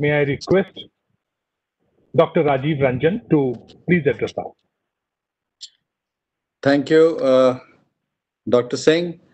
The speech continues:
Speaker 2: Uh, it's very good that we are having this meeting today. Uh, the, uh, on the, uh, back of the, uh, three consult-, international, uh,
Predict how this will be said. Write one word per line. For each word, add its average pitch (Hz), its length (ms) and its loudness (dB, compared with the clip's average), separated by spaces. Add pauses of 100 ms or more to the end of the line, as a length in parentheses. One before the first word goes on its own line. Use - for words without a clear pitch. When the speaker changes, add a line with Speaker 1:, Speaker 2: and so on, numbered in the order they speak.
(920)
Speaker 2:
Uh, 127 460 0 (580)
it's - 300 -6
very 151 260 4
good 156 320 2
that 160 200 4
we 147 120 4
are 127 80 2
having 139 340 0
this 139 220 -2
meeting 135 400 0
today. 117 460 2 (600)
Uh, 120 320 -2
the, 127 480 0
uh, 120 380 -2 (440)
on 123 220 -2
the, 127 340 0
uh, 117 300 -2 (140)
back 127 260 0
of 131 220 -2
the, 123 340 -2 (680)
uh, 113 340 -4 (840)
three 143 240 -2
consult-, 131 460 -4
international, 127 920 -4
uh, 113 260 -2